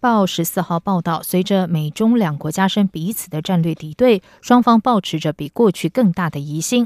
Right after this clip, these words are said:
看待对方的学者到访，怀疑这些学者可能从事间谍、窃取商业机密与干预政治等行为，这也使得美国逐渐关闭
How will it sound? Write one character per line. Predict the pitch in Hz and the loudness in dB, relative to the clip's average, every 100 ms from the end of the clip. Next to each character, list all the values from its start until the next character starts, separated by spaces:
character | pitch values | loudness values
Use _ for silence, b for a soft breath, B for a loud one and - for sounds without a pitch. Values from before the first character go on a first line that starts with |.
| - | -2
看 | 220 170 | -2 0
待 | 160 151 | -2 -2
对 | 202 | -2
方 | 151 202 202 | -2 0 0
的 | 175 | 0
学 | 147 147 | -4 -8
者 | 139 | -8
到 | 127 190 156 | -6 -4 -2
访， | 160 151 196 b b | -4 -4 -8 b b
怀 | - 247 | 0 2
疑 | 277 | 4
这 | 294 | 0
些 | 277 | 0
学 | 294 - | -2 0
者 | 185 160 | 0 -2
可 | - 151 | -2 -6
能 | 147 202 | 0 0
从 | - 165 | 2 -2
事 | 175 175 | -2 -2
间 | - 226 | 0 0
谍、 | 170 156 156 - | 0 -4 -6 -4
窃 | 233 | -4
取 | 190 147 | -2 -6
商 | - 185 180 | -4 -2 0
业 | 170 | -2
机 | - 214 | 0 2
密 | 233 220 | 2 2
与 | - 160 139 | -2 -10 -8
干 | 190 190 | 0 2
预 | 190 190 | 2 0
政 | 151 247 196 | 0 0 0
治 | - | 0
等 | 156 139 | -10 -10
行 | - 165 165 | -8 -2 0
为， | 196 170 175 b b b | 2 0 -2 b b b
这 | - 311 | 2 4
也 | 262 | 4
使 | - | 2
得 | 180 | 2
美 | 165 160 | 2 2
国 | 170 | 0
逐 | 165 | 0
渐 | 165 208 170 | 0 0 0
关 | 214 220 | 2 2
闭 | 220 165 151 | 2 -4 -8